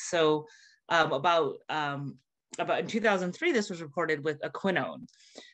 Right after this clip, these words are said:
Uh, so, you know, anytime you have this aromatic group with two, uh, ketones on it, it's, it's basically a quinone. Um, and in its native form, the oxidized form, it basically has no affinity for C O two. Uh, so K two,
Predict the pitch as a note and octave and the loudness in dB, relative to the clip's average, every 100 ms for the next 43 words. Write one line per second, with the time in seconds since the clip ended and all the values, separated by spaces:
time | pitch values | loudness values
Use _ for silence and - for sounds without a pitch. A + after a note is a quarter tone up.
0 | - D#3+ C#3+ C#3+ F3+ D#3+ D#3 D3+ D3+ - | -2 4 4 4 4 6 4 4 4 0
1 | - - F3 D#3 F3+ F#3 F3+ E3+ D3+ C#3+ | -6 -8 -4 0 -2 -2 -4 -4 -4 -2
2 | E3 D#3+ D3 C#3+ D3+ C#3+ - D#3 - _ | 0 0 -2 -2 -8 -10 -4 -2 -2 _
3 | - C#3+ C3 B2 - - - G3 E3+ C#3 | -4 -2 0 -4 -8 -12 -6 -4 -2 -2
4 | B2+ A#2+ - D3 C#3+ D#3+ C#3+ D3+ C#3 - | -2 -4 -6 -8 0 0 0 0 -2 0
5 | F#3 C#3+ C#3 C#3+ - - - - _ - | 2 4 2 0 -8 -20 -20 -20 _ 0
6 | D#3 C#3+ C#3+ A#2+ - - E3+ D#3+ A3 G#3 | 4 6 4 -4 -8 -2 0 4 4 2
7 | - - - _ _ F#3+ F3+ G#3 G#3+ - | -2 -12 -16 _ _ -4 0 2 2 0
8 | D3+ C#3+ D3 D#3 F#3 E3 D3 C#3+ C#3 C3+ | -2 -2 -4 -6 -6 -4 -4 -4 -6 -4
9 | A#2+ E3 F3 E3 F3 E3 D#3 D#3+ D3 C#3+ | -4 -2 -2 -4 -4 -4 0 2 4 2
10 | C#3+ C#3 C3+ C3 C3+ C3 A#2 C3 - - | -2 -4 -6 -8 -10 -6 -6 -4 -6 -8
11 | _ - - - - - C#3 C3 C3+ D#3 | _ -20 -18 -18 -12 -2 2 2 4 2
12 | C#3 E3 C#3 D#3 | 2 -2 -2 -4